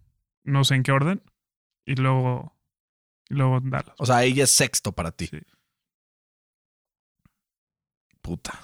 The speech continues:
Speaker 2: es que San Francisco dejó mucho que desear contra Green Bay.
Speaker 1: No, güey, hizo lo más difícil, pero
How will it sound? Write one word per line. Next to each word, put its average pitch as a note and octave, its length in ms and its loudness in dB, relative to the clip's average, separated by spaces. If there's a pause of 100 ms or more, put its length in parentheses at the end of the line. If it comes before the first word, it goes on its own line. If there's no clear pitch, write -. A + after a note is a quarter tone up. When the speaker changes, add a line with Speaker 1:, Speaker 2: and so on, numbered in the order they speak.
Speaker 2:
es - 100 -12
que C3+ 140 0
San A2 180 0
Francisco G#2+ 920 -2 (280)
dejó - 200 -4
mucho A#2+ 200 0
que - 100 -8
desear G2 300 -2
contra D#2+ 440 -6
Green G#2+ 220 -4
Bay. E3 100 -2
Speaker 1:
No, D#3+ 240 2
güey, C#3+ 180 0
hizo D3+ 160 2
lo E3 100 2
más D3 220 2
difícil, D#3+ 560 0 (1700)
pero B2 440 -4